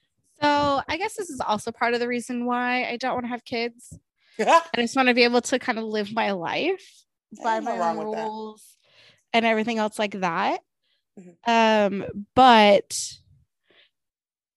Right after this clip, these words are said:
Speaker 1: I, but what I appreciated about the show is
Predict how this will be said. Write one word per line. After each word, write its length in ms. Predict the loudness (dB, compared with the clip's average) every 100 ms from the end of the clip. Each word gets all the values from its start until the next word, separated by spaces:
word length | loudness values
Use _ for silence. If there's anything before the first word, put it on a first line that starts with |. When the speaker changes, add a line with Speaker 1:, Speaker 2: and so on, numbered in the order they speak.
| _ _ 0
Speaker 1:
I, 360 | 4 4 2 -2 2
but 200 | 2 0 _ -6
what 140 | -2
I 40 | -2
appreciated 500 | -4 -4 -4 -6 -10 _ -2
about 220 | 0 0
the 80 | -2
show 200 | -2 -2
is 280 | -4 -8